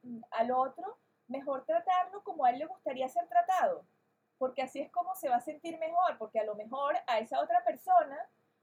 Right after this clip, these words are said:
no le va a gustar que, eh, que lo traten como te gustaría que te trataran a ti. No, no necesariamente nos tienen que gustar las mismas cosas. Lo que ocurre con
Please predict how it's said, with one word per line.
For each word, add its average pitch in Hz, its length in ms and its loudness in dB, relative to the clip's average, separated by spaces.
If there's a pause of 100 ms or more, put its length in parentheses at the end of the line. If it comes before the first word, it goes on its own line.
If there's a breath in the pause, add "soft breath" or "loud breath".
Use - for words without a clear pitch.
no 254 140 -2
le 311 120 0
va 349 140 8
a 330 60 2
gustar 339 560 -2 (140)
que, 294 520 -2
eh, 233 260 -4
que 254 120 0
lo 233 180 0
traten 254 420 2 (960)
como 262 540 0 (460)
te 254 60 2
gustaría 233 440 2
que 330 120 -6
te 339 120 -10
trataran 226 480 -2
a 240 100 -2
ti. 330 340 -12 (160)
No, 240 240 -6
no 262 180 -6
necesariamente 311 720 -2
nos 339 140 -4
tienen 285 220 -16
que 339 100 -10
gustar 247 320 0
las 262 100 -10
mismas - 300 -20
cosas. - 440 -2 (840)
Lo 311 260 4
que 330 80 -6
ocurre 359 360 -6
con 403 140 -6